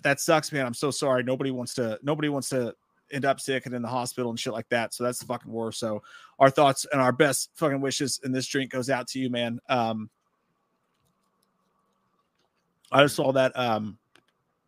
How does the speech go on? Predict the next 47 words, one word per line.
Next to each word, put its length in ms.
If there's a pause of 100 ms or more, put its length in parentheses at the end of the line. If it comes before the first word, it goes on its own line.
(300)
the 140
other 20
day, 160
our, 340
our 140
buddy 240
Cody 240
Leach 440
had 200
a, 120
had 160
a 40
little 140
scare 240
and 60
was 140
in 60
the 80
hospital. 500 (580)
Um, 400 (540)
so 520
yeah, 320
that, 200 (220)
that 220 (540)
shit, 220
ma-, 60
you 200
never 200
know, 120
man. 200
You 80
never 160
know 80
what's 100
gonna 140
happen. 480
When 220
one 120
day 120
you 40
could 100
be 60
feeling 240
fine, 220
the 60
next 260
day 320